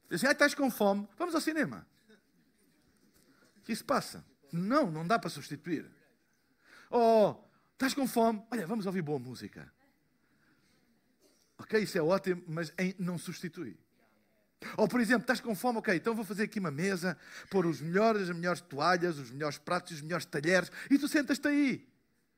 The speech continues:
É ótimo ter uma boa mesa com os melhores pratos e os melhores talheres, mas não substitui a comida.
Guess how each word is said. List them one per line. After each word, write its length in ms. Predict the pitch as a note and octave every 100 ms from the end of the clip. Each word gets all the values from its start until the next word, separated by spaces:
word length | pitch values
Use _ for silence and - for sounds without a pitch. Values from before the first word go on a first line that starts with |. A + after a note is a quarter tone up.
| _ _ _ _ _ _
É 120 | B2+
ótimo 440 | B2 F#3+ G3+ G3 E3
ter 80 |
uma 160 | F#3 F3
boa 180 | F3 F3+
mesa 360 | F3 F#3 D#3+
com 100 | E3
os 80 | C#3
melhores 240 | C3+ D#3+ D3+
pratos 300 | D#3 D3+ C#3+
e 20 |
os 60 |
melhores 180 | D3+ D3
talheres, 480 | - D3 D3+ E3 B2+
mas 220 | D3+ C#3
não 360 | C#3 C#3 D#3+ E3+
substitui 640 | - C#3+ - D#3 - C3+
a 60 | C3+
comida. 420 | C3+ B2+ G2